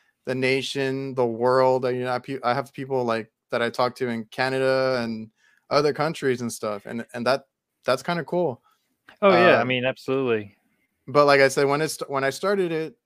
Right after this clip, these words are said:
Speaker 1: I did get a little bit of, like, the whole bullying thing and, and whatnot, and, um, I tried, I guess I tried, I kept posting, and I, I called them out a little bit, and then I had people actually messaging me that, that they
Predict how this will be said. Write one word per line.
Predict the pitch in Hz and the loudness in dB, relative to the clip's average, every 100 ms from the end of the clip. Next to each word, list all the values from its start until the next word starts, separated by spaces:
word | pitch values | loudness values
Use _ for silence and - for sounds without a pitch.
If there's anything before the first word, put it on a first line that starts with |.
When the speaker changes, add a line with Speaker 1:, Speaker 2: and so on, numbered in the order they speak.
| _ _ | _ _
Speaker 1:
I | 139 | -4
did | 139 160 | -4 0
get | 151 | -2
a | 143 | 0
little | 143 | 0
bit | 135 135 | 0 0
of, | 127 | 0
like, | 120 117 113 | 0 -4 -4
the | 110 | 0
whole | 135 | 0
bullying | 120 131 131 127 123 120 117 _ _ _ _ _ | 0 0 0 -2 -4 -6 -8 _ _ _ _ _
thing | 135 127 127 | -2 -2 -2
and, | 123 123 | -6 -6
and | 123 120 | -6 -2
whatnot, | 123 123 120 120 117 _ _ _ _ _ | -4 -2 -2 -2 -6 _ _ _ _ _
and, | 120 127 127 | -2 -2 0
um, | 120 117 113 117 - _ _ _ _ _ | -2 -2 -4 -6 -18 _ _ _ _ _
I | 143 | -2
tried, | - 180 156 _ _ _ _ _ _ _ | 2 0 0 _ _ _ _ _ _ _
I | 151 | -4
guess | 180 | 0
I | 190 | -2
tried, | - 170 - - | 0 -2 -2 -2
I | 135 | 0
kept | 185 180 | 0 0
posting, | 151 156 - 165 | -2 -2 -6 -6
and | 135 | -4
I, | 127 127 | -2 -2
I | 123 | -2
called | 151 147 | -2 -2
them | 143 123 | 0 2
out | 131 | 2
a | 135 | 2
little | 123 156 | -2 -2
bit, | 160 185 - _ _ _ _ _ _ | -2 -4 -6 _ _ _ _ _ _
and | 131 | -4
then | 135 | 0
I | 139 | 0
had | 151 151 | 0 -2
people | 160 147 143 | -4 2 2
actually | 143 151 135 | 2 -2 -2
messaging | 131 135 139 135 127 | -2 -4 -8 -8 -6
me | 123 123 | -6 -4
that, | 117 113 _ _ _ _ _ _ _ | -4 -4 _ _ _ _ _ _ _
that | 123 120 | -6 -2
they | 127 123 123 120 120 | -2 0 -2 -4 -6